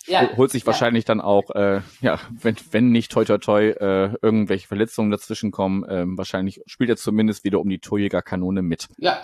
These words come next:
Speaker 2: Ist
Speaker 1: ich
Speaker 2: von
Speaker 1: hoffe es.
Speaker 2: auszugehen. Gut, dann, ähm, lass uns das Thema Kaderstand heute mal abschließen mit den Baustellen, die du jetzt, jetzt schon mehrfach angesprochen hast. Was, was fehlt dir denn noch im aktuellen Kader?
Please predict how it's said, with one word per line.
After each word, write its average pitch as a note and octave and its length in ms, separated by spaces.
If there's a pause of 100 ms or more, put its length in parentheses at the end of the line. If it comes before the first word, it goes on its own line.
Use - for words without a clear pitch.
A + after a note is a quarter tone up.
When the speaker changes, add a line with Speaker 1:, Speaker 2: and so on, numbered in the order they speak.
(240)
Speaker 2:
Ist A2+ 160
Speaker 1:
ich - 40
Speaker 2:
von A2+ 100
Speaker 1:
hoffe F#2+ 180
es. - 100
Speaker 2:
auszugehen. F2 400 (420)
Gut, - 320
dann, C#3 300
ähm, C#3 320
lass C3+ 180
uns E3+ 140
das C#3 160
Thema C#3 240
Kaderstand C#3 920
heute B2+ 220
mal B2 160
abschließen C3 480
mit B2 260
den A#2 400
Baustellen, A2+ 420
die G2+ 60
du G2+ 80
jetzt, - 440
jetzt A2 180
schon G#2 100
mehrfach G#2 320
angesprochen G2 560
hast. F#2 200 (120)
Was, G#2+ 160
was G#2+ 180
fehlt C3 220
dir F#2 120
denn F2+ 100
noch F2 160
im G2 180
aktuellen F2 460
Kader? F2 340